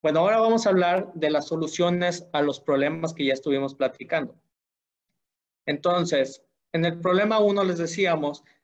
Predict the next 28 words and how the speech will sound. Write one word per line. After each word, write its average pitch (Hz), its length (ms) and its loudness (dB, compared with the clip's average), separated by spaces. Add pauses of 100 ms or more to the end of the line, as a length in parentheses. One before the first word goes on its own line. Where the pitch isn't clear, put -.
(360)
que 165 120 0
los 156 180 0
ingenieros 180 380 0
no 202 120 0
nos 196 160 -4
pueden 190 600 -2
decir 170 440 -2
o 185 80 -2
no 170 120 -2
pueden 165 160 -2
defender 139 340 -4
a 143 480 -2
R 151 140 -4
sesenta 131 360 -12
y 135 60 -12
dos. - 320 -18 (380)
Bueno, 139 260 0 (580)
con 165 140 0
las 165 180 2
doas, 196 400 2 (140)
el 156 140 0
suministro 170 580 -2
de 165 80 4
aire 151 200 2
exterior 151 680 -4
está 139 240 -12
completamente 139 680 -12
separado. 131 580 -10